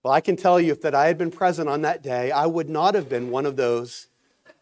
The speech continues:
who would have volunteered to ride on his back. For however amazing Charles Blondin was in those feats, he could have misstepped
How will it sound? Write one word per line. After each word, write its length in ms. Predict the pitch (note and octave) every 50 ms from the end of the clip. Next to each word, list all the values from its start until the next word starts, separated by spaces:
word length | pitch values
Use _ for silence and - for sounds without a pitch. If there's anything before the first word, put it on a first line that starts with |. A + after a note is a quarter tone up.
| _ _ _ _ _ _ _ _ _
who 80 | - C#3+
would 120 | C#3+ C#3+
have 100 | C3+ B2+
volunteered 720 | G#2+ C3+ C3+ C#3 C#3+ D3 C#3+ C3+ - - D3 C3+ C3+ C3 A#2+
to 80 | B2+
ride 420 | A#2 A#2 B2 A#2+ A#2+ A#2+ B2 A#2+ -
on 220 | C3+ C3 A#2 A#2+
his 260 | G#2+ A#2+ B2 A2 -
back. 360 | - A#2 G#2+ G#2+ G#2+ G#2 G#2 _ _
For 160 | - B2+ G#2+
however 460 | C3 A#2+ B2+ C#3+ D#3 D#3 D3 D3 C#3
amazing 480 | B2+ B2 B2 C3 C#3 C3+ - C#3 B2+ -
Charles 400 | - - C3 C3 C3 C3 A#2 G2+
Blondin 500 | B2 A#2+ A#2 B2 C3 C3 C3 A#2+ A#2 G#2+
was 380 | G#2 A2 A#2+ B2+ C3+ C#3 -
in 100 | C3+ B2
those 240 | A2+ A2+ B2 B2+ -
feats, 580 | - - - B2 A2 B2+ - - - - - - _ _ _ _ _ _ _ _ _ _ _ _ _ _ _ _ _
he 140 | _ - G3+
could 280 | - - A#3 A#3 A3+ F3
have 180 | A#2+ G#2+ F#2+
misstepped 760 | - B2 A2+ - - - - - G2+ - - _ _ _ -